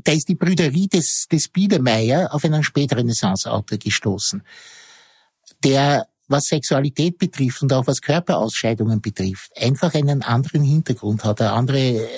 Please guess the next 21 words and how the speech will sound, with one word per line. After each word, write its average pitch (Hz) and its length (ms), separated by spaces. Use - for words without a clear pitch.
anders 135 320
eingebettet 127 680
ist 135 140
in 139 100
seine 123 240
Kultur, 127 520
in 135 100
eine, 131 180
in 123 360
eine 135 200
Kultur, 160 300
die 151 140
viel 156 180
freizügiger 120 760
damit 117 260
umgegangen 98 640
ist. 95 240
Und, 135 880
äh, 135 460
ich 139 160
meine, 135 300